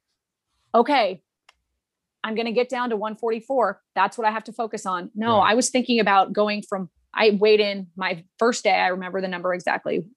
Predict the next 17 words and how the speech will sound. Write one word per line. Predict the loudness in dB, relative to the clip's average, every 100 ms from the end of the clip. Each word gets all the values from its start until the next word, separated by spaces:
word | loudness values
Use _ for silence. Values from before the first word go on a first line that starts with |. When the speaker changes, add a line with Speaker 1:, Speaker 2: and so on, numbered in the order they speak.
| _ 0
Speaker 1:
two | 6 8
oh | 6
one | 4 0 -2
point | -2 -4 -4
one. | -8 -6
You | 0
know | 4
what | 4
my | 2
first | 2 -2 0
goal | 0
was? | 2 2 0 -4 _ _ _ _ _ _ -6
To | 0
get | 4
under | 4 0
two | -2 -4
hundred. | -4 -8 -10